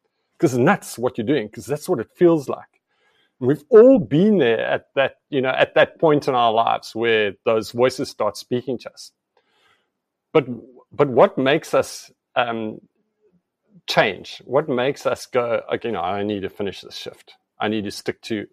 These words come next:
that whole discipline thing," you know. Um,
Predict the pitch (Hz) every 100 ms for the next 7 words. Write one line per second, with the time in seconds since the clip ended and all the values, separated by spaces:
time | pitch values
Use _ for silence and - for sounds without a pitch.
0 | - 95 - 117 104 95 - 107 - 95
1 | - 95 95 85 95 90 - _ - -
2 | - - - _ - 127 127 135